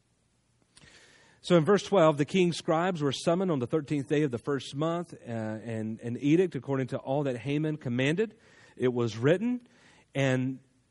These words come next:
uh, it was written in, in the name of King Xerxes. It was sealed with the king's signet ring. That's at the bottom of verse twelve. Verse thirteen, letters were sent by couriers to all the king's provinces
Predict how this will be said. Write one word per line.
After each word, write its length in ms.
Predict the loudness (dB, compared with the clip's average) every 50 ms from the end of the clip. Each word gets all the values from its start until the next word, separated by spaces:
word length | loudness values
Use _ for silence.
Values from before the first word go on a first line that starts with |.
| _ _ _ _ _ _
uh, 220 | -10 -8 -6 -6 -6
it 240 | -4 -2 -2 -2 0
was 220 | 0 0 -2 2
written 300 | 2 2 2 2 0 -2
in, 180 | 0 0 0 2
in 160 | 2 0 0
the 100 | 0 0
name 360 | 0 2 2 2 2 2 2
of 180 | 0 -2 -2 -6
King 240 | -6 -4 -4 -4 -2
Xerxes. 680 | 0 0 0 0 0 0 0 2 2 2 0 -2 -2
It 80 | -2
was 160 | -4 -4 -4 -2
sealed 200 | 0 0 0 0
with 100 | -2 -4
the 60 | -4
king's 260 | -4 -4 -6 -6 -4 -2
signet 260 | -2 0 0 0 -2
ring. 200 | -2 -2 -2 0
That's 180 | -2 -2 -4 -4
at 60 | -8
the 60 | -6
bottom 280 | -4 -4 -4 -2 -4 -4
of 40 | -4
verse 180 | -4 -6 -6
twelve. 280 | -4 -4 -2 -2 -2 -2
Verse 220 | 0 -2 -2 -2 -2
thirteen, 400 | -6 -6 -4 -2 -2 -2 -2 -4 -6 -14 -20 -20 -20 -16 -4
letters 320 | 2 4 6 6 6 4 2
were 80 | -2
sent 240 | -2 0 -2 0 2
by 100 | 2 0
couriers 520 | 0 0 0 2 2 4 4 4 2 2 0
to 100 | -2 -2
all 100 | -2 -2
the 100 | -2 -4
king's 300 | -4 -4 -4 -4 -6 -8
provinces 960 | -8 -2 0 2 2 2 2 0 -4 0 0 0 0 0 -2 -8 -14 -20